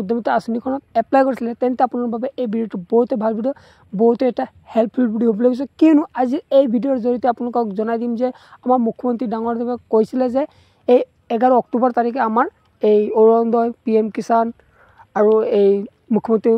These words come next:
মহিলা উদ্যমিতা আঁচনি, এইসমূহ আঁচনিৰ টকাটো বেংকলৈ দিয়া হ'ব। কিন্তু তাৰ লগতে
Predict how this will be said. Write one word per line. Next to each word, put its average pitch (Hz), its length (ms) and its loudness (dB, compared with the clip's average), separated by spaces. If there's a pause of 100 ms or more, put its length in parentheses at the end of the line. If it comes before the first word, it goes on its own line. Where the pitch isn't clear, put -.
(100)
মহিলা 214 240 4
উদ্যমিতা 214 320 0
আঁচনি, 220 220 -2 (140)
এইসমূহ 233 280 4 (120)
আঁচনিৰ 254 340 2 (240)
টকাটো 226 360 -2
বেংকলৈ 220 460 0 (100)
দিয়া 214 200 2
হ'ব। 180 100 -4 (320)
কিন্তু 285 280 2 (180)
তাৰ 240 160 2
লগতে 311 200 -2